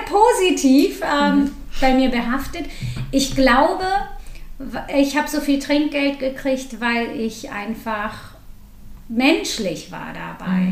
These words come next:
Speaker 2: Mhm.
Speaker 1: Also ich hab mich jetzt, natürlich hab ich mich entschuldigt und so, aber es war jetzt nicht so, dass ich total peinlich berührt war, sondern es war, „Oh Gott, und tut mir leid und
Speaker 2: Mhm.
Speaker 1: wie unangenehm.“ Und ich musste selbst auch drüber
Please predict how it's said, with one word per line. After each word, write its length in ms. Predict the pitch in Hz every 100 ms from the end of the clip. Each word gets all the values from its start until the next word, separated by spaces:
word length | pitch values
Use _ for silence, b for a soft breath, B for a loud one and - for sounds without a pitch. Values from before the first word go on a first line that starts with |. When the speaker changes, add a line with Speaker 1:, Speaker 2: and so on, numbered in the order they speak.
| -
Speaker 2:
Mhm. 60 | -
Speaker 1:
Also 180 | 214 196
ich 120 | 196
hab 140 | 214
mich 240 | 226 214 214
jetzt, 420 | - - - 196
natürlich 340 | 190 - 208
hab 100 | 220
ich 100 | 196
mich 160 | 202 -
entschuldigt 920 | 196 - 233 262 277 262 240 226 -
und 120 | 220
so, 140 | 214 220
aber 340 | 214 214 214 B B B B B B
es 120 | -
war 120 | 233
jetzt 260 | 240 233 254
nicht 160 | 254
so, 120 | 247 254
dass 200 | 220 240
ich 140 | -
total 320 | 226 220 220
peinlich 540 | 208 233 226 226 226 -
berührt 600 | 208 214 277 359 - -
war, 320 | 180 180 180
sondern 380 | 190 185 190 185
es 160 | -
war, 200 | 208 202
„Oh 80 | 226 -
Gott, 320 | 285 403 392 359
und 100 | 339
tut 120 | 330 285
mir 160 | 330
leid 520 | 330 311 339 320 311 294
und 120 | 285
Speaker 2:
Mhm. 80 | 285
Speaker 1:
wie 80 |
unangenehm.“ 540 | 294 294 302 285 277 277
Und 60 |
ich 80 | 277
musste 260 | 285 - 269
selbst 300 | 254 277 -
auch 140 | 277
drüber 260 | 277 262